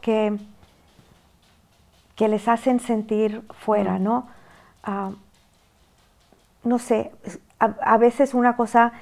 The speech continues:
Speaker 1: y aquí, pues, lo confieso, ¿no? Ah, cuando yo estoy rodeada de personas, pues, súper preparadas,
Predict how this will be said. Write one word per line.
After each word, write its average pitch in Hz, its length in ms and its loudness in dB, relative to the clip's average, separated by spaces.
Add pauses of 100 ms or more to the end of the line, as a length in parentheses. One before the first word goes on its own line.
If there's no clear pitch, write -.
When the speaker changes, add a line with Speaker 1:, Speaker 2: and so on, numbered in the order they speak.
(240)
Speaker 1:
y 208 140 4
aquí, 202 380 2
pues, 202 500 -2
lo 220 180 0
confieso, 214 480 -2
¿no? 214 200 -2 (560)
Ah, 196 380 -2 (120)
cuando 214 240 2
yo 226 120 0
estoy 240 420 0
rodeada 220 520 2
de 220 80 -2
personas, 220 640 -6
pues, 202 180 -8
súper 220 380 -2
preparadas, 190 880 -2